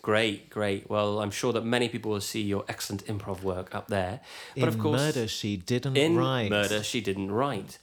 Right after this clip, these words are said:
Speaker 1: But I saw you recently playing Queen Victoria in Parlour Games with Sharp Teeth, directed by Steph Kempson and also starring Andy Kelly and Lucy Harrington. I've done my homework.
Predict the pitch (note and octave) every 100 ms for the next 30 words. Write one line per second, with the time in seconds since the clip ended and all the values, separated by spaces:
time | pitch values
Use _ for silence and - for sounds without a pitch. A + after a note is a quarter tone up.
0 | - - E3+ G3+ F3+ C#3+ A#2 A2+ A2+ G#2+
1 | G#2+ A2+ - A#2+ A#2+ A#2 - D3+ E3+ E3+
2 | - - G#2+ G2 F#2+ - G#2 G2 - A#2+
3 | A2 G2+ F#2+ F#2+ G2 - G#2+ - - G2
4 | - - - - - - A#2+ A#2+ - G2+
5 | F#2 - A2 - A#2+ G#2 - C#3+ D#3+ A2+
6 | A2 G#2+ - G#2 G2 G2+ G#2 - _ G#2+
7 | G2 F#2+ G2 F#2 F2+ F#2 F2+ F#2 F#2+ F#2
8 | F2+ G#2 D3+ - _ _ G2 F#2 F#2+ F#2+
9 | G2 G2 B2+ -